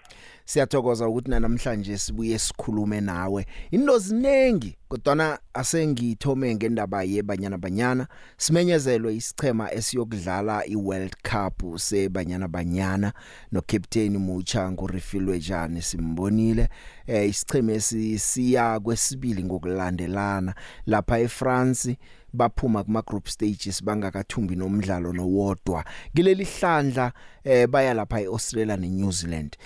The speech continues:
Ngokubona kwakho isiqhema, eh, usibona njani? Silunge ngconywana kuna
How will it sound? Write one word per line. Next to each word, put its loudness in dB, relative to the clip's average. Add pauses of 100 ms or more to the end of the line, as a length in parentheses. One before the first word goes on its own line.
(240)
Ngokubona 4
kwakho 0
isiqhema, -4 (360)
eh, 2
usibona 0
njani? -2
Silunge 4
ngconywana 2
kuna 0